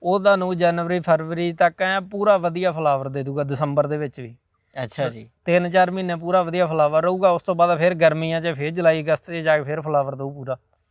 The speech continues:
Speaker 2: ਅੱਛਾ ਜੀ।
Speaker 1: ਠੀਕ
Speaker 2: ਤੇ
Speaker 1: ਹੈ।
Speaker 2: ਮਤਲਬ ਕਿ ਜਿਹੜਾ ਗੁਲਾਬ ਹੈ, ਇੱਕ ਹਿਸਾਬ ਦਾ ਇਹ ਵੀ ਸੀਜ਼ਨਲ ਹੀ ਆ
Speaker 1: ਹਾਂ,
Speaker 2: ਜਾਂਦਾ ਹੈ।
Speaker 1: ਇਹ ਨਹੀਂ, ਇਹ ਬਾਰਾਂ ਮਹੀਨੇ ਹੀ ਆ, ਸੀਜ਼ਨਲ ਨਹੀਂ ਗਾ, ਇਹ ਪਰਮਾਨੈਂਟ ਹੀ ਆ।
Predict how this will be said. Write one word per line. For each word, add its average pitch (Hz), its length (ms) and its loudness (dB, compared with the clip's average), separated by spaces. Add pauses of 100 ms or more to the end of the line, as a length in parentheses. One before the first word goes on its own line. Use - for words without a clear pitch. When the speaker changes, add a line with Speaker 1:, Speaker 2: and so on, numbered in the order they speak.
(120)
Speaker 2:
ਅੱਛਾ 120 280 -10
ਜੀ। 107 180 -18 (500)
Speaker 1:
ਠੀਕ 143 140 -4
Speaker 2:
ਤੇ 160 180 4
Speaker 1:
ਹੈ। 160 60 6
Speaker 2:
ਮਤਲਬ 170 380 2
ਕਿ 214 180 2
ਜਿਹੜਾ 180 220 2
ਗੁਲਾਬ 151 400 4
ਹੈ, 175 120 2
ਇੱਕ 160 100 -8
ਹਿਸਾਬ 165 260 2
ਦਾ 151 100 0
ਇਹ 156 80 -2
ਵੀ 170 120 -8
ਸੀਜ਼ਨਲ 143 420 -6
ਹੀ 147 60 2
ਆ 156 40 8
Speaker 1:
ਹਾਂ, 160 260 8
Speaker 2:
ਜਾਂਦਾ 151 140 -2
ਹੈ। 147 60 -6
Speaker 1:
ਇਹ 196 280 4
ਨਹੀਂ, 208 300 2
ਇਹ 202 160 2
ਬਾਰਾਂ 180 280 6
ਮਹੀਨੇ 196 260 -6
ਹੀ 147 120 -6
ਆ, 156 140 -10
ਸੀਜ਼ਨਲ 165 480 -6
ਨਹੀਂ 165 140 -8
ਗਾ, 196 120 6
ਇਹ 185 120 2
ਪਰਮਾਨੈਂਟ 160 640 -2
ਹੀ 131 120 -12
ਆ। 110 40 -20